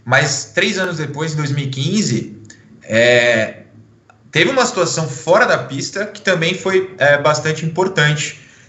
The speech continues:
que foi o acidente em Curitiba. É... Como foi pra você conseguir vencer? Você chegou em algum momento a pensar que não correria? Eu sei que a equipe construiu o carro em, tipo, cinco dias, não teve teste.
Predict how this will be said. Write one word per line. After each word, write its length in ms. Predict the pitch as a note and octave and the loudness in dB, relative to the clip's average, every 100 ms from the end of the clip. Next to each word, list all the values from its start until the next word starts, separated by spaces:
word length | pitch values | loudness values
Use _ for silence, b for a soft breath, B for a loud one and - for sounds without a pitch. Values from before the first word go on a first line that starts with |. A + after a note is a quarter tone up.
| - | -10
que 60 | |
foi 140 | - A3+ | 2 6
o 40 | |
acidente 460 | A3 A3+ G3 G3+ G#3 | 6 4 -2 -4 -6
em 60 | |
Curitiba. 680 | G#3 A3+ A#3+ F#3+ C3 B2+ - - _ _ _ _ _ | -6 -8 -6 -4 -2 -4 -8 -20 _ _ _ _ _
É... 880 | B2+ C3+ C#3 C3+ C3+ C3 C3 C3 - - - - _ _ _ _ | 0 2 4 2 4 2 2 -2 -8 -20 -20 -20 _ _ _ _
Como 200 | A#3 F4+ | -4 -2
foi 200 | - C4 | 2 2
pra 140 | B3+ | 4
você 280 | F#3 D3+ E3 | 0 -2 -4
conseguir 300 | D3+ C#3+ D3 | -6 -8 -6
vencer? 580 | C#3+ C3+ - C3 E3+ - | -4 -2 -2 0 -2 -6
Você 140 | - - | -4 0
chegou 180 | D4+ | 2
em 40 | G4 | 2
algum 100 | C4 | 4
momento 280 | F#3 E3+ - | 4 2 0
a 40 | |
pensar 640 | D#3 C3 D3+ C#3+ - - - | -4 0 2 2 0 -14 -6
que 100 | D3 | 0
não 160 | E3+ | 2
correria? 520 | F3 D3 B2 B2+ G#3+ | 4 2 2 0 2
Eu 200 | C3 B2+ | 2 2
sei 200 | C3 - | -2 -2
que 100 | A3+ | 0
a 60 | A3 | 0
equipe 300 | E3+ - - | -2 -4 -10
construiu 400 | F#3+ F3+ E3+ F#3 | -8 -8 -4 -4
o 80 | - | -2
carro 380 | D3+ F#3 E3+ C3 | 2 2 2 -4
em, 20 | |
tipo, 260 | - - | -10 -12
cinco 340 | C3 - G#3+ G3+ | -10 -6 -4 -2
dias, 380 | B2+ D3 F#3+ C3+ | -2 0 0 0
não 140 | D3 | 0
teve 200 | E3 E3+ | -2 -2
teste. 920 | - C3 D#3 E3+ - C#3+ C3+ - _ | 0 2 4 2 -4 -10 -12 -16 _